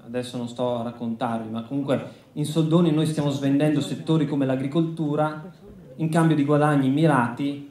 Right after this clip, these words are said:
nel settore dell'industria, che è quello tedesco. Allora parlavo di partecipazione, perché è successa una cosa un po' strana.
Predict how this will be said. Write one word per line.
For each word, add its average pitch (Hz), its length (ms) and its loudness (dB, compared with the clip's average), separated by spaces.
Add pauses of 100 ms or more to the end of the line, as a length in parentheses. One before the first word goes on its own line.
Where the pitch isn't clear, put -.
(140)
nel 143 140 -2
settore 135 800 -2 (140)
dell'industria, 131 880 0
che 131 120 -6
è - 20 -2
quello 127 240 0
tedesco. 117 640 -6 (1700)
Allora 220 220 4
parlavo 190 340 6
di 185 80 4
partecipazione, 135 1200 -2 (520)
perché 170 180 -4
è 208 40 0
successa 202 360 -2
una 175 140 0
cosa 175 680 0 (100)
un 185 200 -4
po' 180 140 0
strana. 110 640 -6